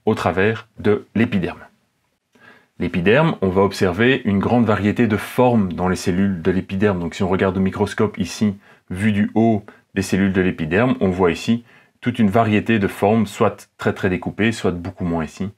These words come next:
Et ce qu'on retrouve aussi, ce sont les petites structures que vous voyez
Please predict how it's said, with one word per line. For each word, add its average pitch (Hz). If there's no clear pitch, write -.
Et 113
ce 131
qu'on 127
retrouve 110
aussi, 208
ce -
sont 151
les 117
petites 131
structures 110
que 113
vous 98
voyez 98